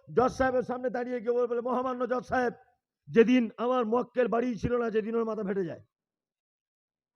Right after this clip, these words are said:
তার মানে ঐতিহাসিক মিথ্যা কথা বলেও তার মক্কেলকে ছাড়াবে ও। আপনি মার্ডার করেছেন, তবু উকিল কি বলবে?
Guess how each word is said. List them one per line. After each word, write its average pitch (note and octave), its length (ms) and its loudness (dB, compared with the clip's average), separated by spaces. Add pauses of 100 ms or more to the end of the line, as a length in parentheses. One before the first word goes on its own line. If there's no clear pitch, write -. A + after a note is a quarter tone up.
(180)
তার G3+ 160 -2
মানে C#4 240 6 (720)
ঐতিহাসিক F4 840 4
মিথ্যা D4+ 440 -6
কথা C#4+ 220 -6
বলেও B3+ 260 -2
তার B3 200 -12
মক্কেলকে A3+ 500 -12
ছাড়াবে E3+ 380 -12
ও। A2+ 100 -20 (1400)
আপনি F#3 200 -4
মার্ডার A3+ 340 4
করেছেন, C4+ 580 0 (840)
তবু F4 340 8
উকিল D4+ 280 -2
কি C#4+ 100 -2
বলবে? C4+ 380 -2